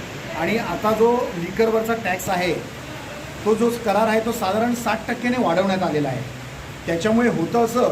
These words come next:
की आमच्याकडे परमिट रूममध्ये येणारे जे ग्राहक आहेत, त्यांची सर्वांची, अ, ते जे ग्राहक आहेत, ते अनधिकृत मद्याकडे इनडायरेक्टली जाणार आहे.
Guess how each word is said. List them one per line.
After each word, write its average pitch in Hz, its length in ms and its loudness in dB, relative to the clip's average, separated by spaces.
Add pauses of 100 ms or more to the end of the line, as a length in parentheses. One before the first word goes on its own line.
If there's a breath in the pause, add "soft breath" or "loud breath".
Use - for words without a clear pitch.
(500)
की 226 120 -8
आमच्याकडे 226 560 0
परमिट 214 380 0
रूममध्ये 240 380 4
येणारे 220 320 2
जे 214 200 0
ग्राहक 190 340 0
आहेत, 170 240 2 (600)
त्यांची 196 380 0
सर्वांची, 226 840 2 (540)
अ, 170 240 4 (240)
ते 202 100 -2
जे 226 100 2
ग्राहक 202 360 0
आहेत, 170 160 4 (320)
ते 233 60 -8 (100)
अनधिकृत 254 460 2 (100)
मद्याकडे 240 560 2 (500)
इनडायरेक्टली 254 560 2
जाणार 190 260 2
आहे. - 360 -4